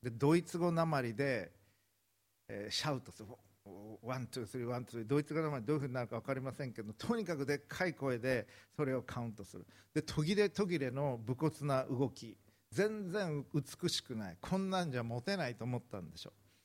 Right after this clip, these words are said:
う。もうやめようかなと思ってたんだけれども、数週間後にあることが起こりました。当時まだレコードプレーヤーが使われていた時代です。レコードプレーヤーで音楽をかけて、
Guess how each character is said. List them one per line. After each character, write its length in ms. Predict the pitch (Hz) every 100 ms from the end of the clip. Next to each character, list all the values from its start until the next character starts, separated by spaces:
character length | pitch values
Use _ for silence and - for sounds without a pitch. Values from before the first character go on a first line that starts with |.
| -
う。 20 |
も 60 | 135
う 20 |
や 140 | 120 135
め 160 | 165
よ 100 | 262
う 40 | 285
か 140 | 165
な 160 | 165 160
と 120 | 143
思 160 | 165
っ 40 | 226
て 160 | 175 160
た 120 | 143
ん 100 | 139
だ 100 | 131
け 140 | 127
れ 80 | 139
ど 100 | 127
も、 100 | 123
数 360 | - - 233 226
週 320 | - 214 208
間 340 | - 185 175
後 140 | 170 170
に 80 | 151
あ 100 | 151
る 100 | 147
こ 120 | 131
と 100 | 147
が 100 | 120
起 60 |
こ 140 | 92 101
り 100 | 92
ま 120 | 67
し 100 | -
た。 120 | - _ - - _ _ _ _ _ _ _ _ _ _ -
当 140 | 170
時 100 | 127
ま 140 | 135
だ 240 | 131 117 107 127
レ 140 | 135
コ 180 | 143 160
ー 40 |
ド 100 | 151
プ 140 | 151 143
レ 140 | 156
ー 20 |
ヤ 100 | 131
ー 20 | 117
が 120 | 113
使 240 | - 110
わ 80 | 107
れ 80 | 101
て 120 | 110
い 60 | 98
た 280 | 113 107 -
時 160 | 101 104
代 200 | 92 69
で 140 | -
す。 120 | - 117
レ 140 | 123
コ 160 | 180 190
ー 60 |
ド 80 | 185
プ 140 | 151
レ 160 | 190 185
ー 0 |
ヤ 140 | 151 117
ー 20 |
で 240 | 135 131 120
音 280 | 170 196
楽 320 | 175 131 - 110
を 80 |
か 160 | 101 117
け 120 | 107
て、 380 | - 143 131 107